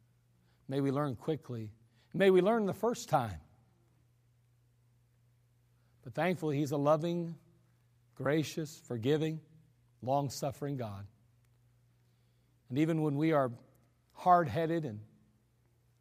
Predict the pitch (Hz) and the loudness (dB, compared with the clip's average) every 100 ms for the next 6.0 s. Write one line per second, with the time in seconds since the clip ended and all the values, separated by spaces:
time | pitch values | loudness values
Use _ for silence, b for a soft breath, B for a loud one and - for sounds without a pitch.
0 | _ 143 117 147 160 170 165 - - _ | _ -4 2 6 6 2 -2 -12 -20 _
1 | _ _ _ _ _ _ _ _ _ _ | _ _ _ _ _ _ _ _ _ _
2 | _ _ _ _ - 127 147 - 170 165 | _ _ _ _ -10 -6 -4 -2 0 0
3 | 151 123 113 - 147 131 139 139 135 139 | 0 -4 -6 -4 -2 2 2 2 -4 -6
4 | - 117 113 104 135 135 135 127 131 135 | -6 -6 -6 -4 -4 -4 -4 -4 -4 -2
5 | 143 135 117 135 131 127 151 - - | 0 -2 -2 -4 -2 -2 -4 -4 -4